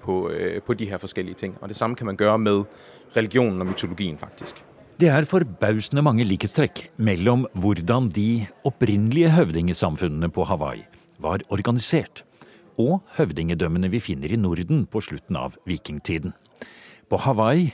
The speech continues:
Speaker 2: ligger denne tiden mye nærmere vår egen tid, og kanskje kan vi se likhetstrekk, sier Simon Nygaard. Han nevner blant annet at det å ofre høvdingen til gudene, som en siste utvei,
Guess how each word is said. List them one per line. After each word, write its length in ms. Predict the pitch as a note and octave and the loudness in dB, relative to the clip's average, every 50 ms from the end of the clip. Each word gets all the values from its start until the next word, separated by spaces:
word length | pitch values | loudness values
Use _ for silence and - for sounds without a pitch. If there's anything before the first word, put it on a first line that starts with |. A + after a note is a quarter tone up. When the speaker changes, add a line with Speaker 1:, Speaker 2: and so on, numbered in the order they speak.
| - - | -4 -4
Speaker 2:
ligger 300 | - G2+ G#2 F#2+ A2+ F#2 | -2 0 0 0 2 2
denne 180 | G#2+ E2+ E2 F2 | 2 0 0 -2
tiden 460 | - - F#2 D2+ C#2+ F2+ F2+ F2 - - _ | -2 -4 -4 -2 -2 -2 -2 -2 -4 -8 _
mye 300 | - A2+ A#2 F#2+ F2 G#2 | 0 0 2 2 2 2
nærmere 540 | A#2 A#2+ A2 - - C#2 C#2 D2 E2+ G#2 G#2+ G2 - _ _ - | 4 2 2 0 -2 -6 -4 -2 -2 -2 -2 -2 -6 _ _ -6
vår 160 | - G#2 G#2+ G2+ E2+ | -2 -2 0 0 -2
egen 160 | C#2+ E2 E2 | -2 -4 -2
tid, 220 | - D3+ F3+ E3+ - - _ _ - - - - - - _ _ | -2 -2 -2 -4 -8 -14 _ _ -20 -20 -20 -20 -20 -20 _ _
og 80 | - C3+ - | -2 0 2
kanskje 400 | D3+ B2+ F2+ - - - D#3 F#3 E3+ - | 2 2 2 0 -2 -2 -2 -2 -2 0
kan 220 | - A#2+ G2 G2+ A#2+ | 0 2 2 2 2
vi 80 | D#3 | 2
se 200 | D#3+ - G2+ F2+ F#2+ G#2+ B2+ D3 G#2 - - G2 | 0 0 0 0 0 0 -2 -4 -6 -8 -6 -2
likhetstrekk, 800 | G2+ G2+ F#2+ - - C#3+ - - - D#3+ E3 F#3 - - - - - | -2 -2 -2 0 -2 -2 -2 -2 -2 0 0 0 -2 -6 -12 -8 -4
sier 380 | - - A#2 E2+ E2 F#2 F#2+ - | -2 0 0 2 2 0 -2 -4
Simon 540 | - - - F#2+ C#2+ C#2 D2+ D2+ D2+ D2 C#2+ - _ | -8 -8 -8 -6 -6 -6 -6 -6 -6 -6 -8 -12 _
Nygaard. 480 | - F#2+ F#2+ F2 D#2+ D2 F#2 D#2+ - - - - - - - - - - - | -4 -2 -2 -2 0 0 -2 -2 -2 -6 -14 -20 -18 -18 -18 -18 -16 -4 0
Han 220 | A2+ D3 E3+ D#3 G2 | 0 2 2 2 2
nevner 480 | D#3 E3 E3 B2 G2+ F#2+ G2+ A#2 B2 - - | 2 4 4 4 4 4 2 2 0 -2 -4
blant 320 | F2+ F2+ G#2 B2+ A2 - C3 | -2 -2 0 0 0 0 -2
annet 320 | E2 D#2+ G2 - - - - _ - | 0 -2 -2 -4 -8 -14 -12 _ -8
at 80 | A2 - - | -8 -6 -4
det 140 | - E2+ E2+ F#2+ | -2 0 0 0
å 140 | A#2+ - - | -2 -2 -4
ofre 460 | - - - - - - G2 A#2 G#2 | -8 -8 -8 -10 -4 -2 -2 0 0
høvdingen 560 | G#2+ C3 F#2 D2 C#2 D2+ D2+ E2 F#2 G#2 G#2 - | 0 -2 -2 -4 -6 -4 -2 0 0 0 0 -2
til 220 | - F#2+ G#2 A#2+ | -2 -2 -2 0
gudene, 540 | A#2 C#3 C3+ A2 D#2+ F#2+ A#2+ C3 G2+ D#2 C#2 - - - - - | 2 2 2 4 2 2 2 2 2 0 -2 -8 -14 -20 -20 -20
som 240 | _ - - - - | _ -14 -12 -12 -10
en 80 | - D2+ | -8 -4
siste 320 | - B2+ A#2 - - B2+ | -2 -2 -2 0 0 0
utvei, 400 | A#2+ G#2+ - - A2+ A#2 B2 F#2+ | 0 0 2 0 0 0 0 -4